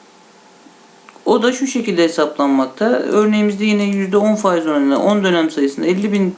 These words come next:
bugünkü değeri olan kredinin aylık ana para ödemeleri hesaplanması için fonksiyonumuz ana alt çizgi para,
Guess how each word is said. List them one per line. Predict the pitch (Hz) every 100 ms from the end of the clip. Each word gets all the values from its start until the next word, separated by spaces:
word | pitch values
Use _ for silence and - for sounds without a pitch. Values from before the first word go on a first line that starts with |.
| -
bugünkü | 180 180 156 - - - 170
değeri | 160 156 151
olan | 139 135 135 139
kredinin | 208 226 185 170 240 277 - - - - - - - - -
aylık | 180 185 214 226
ana | 226 226
para | 220 190
ödemeleri | 160 156 139 127 151
hesaplanması | 185 196 - 196 190 185 151
için | 147 165
fonksiyonumuz | 165 202 190 180 190 240 240 - -
ana | 180 185 214 240 -
alt | 202 196 196
çizgi | - 143 135 143
para, | 175 175 220 247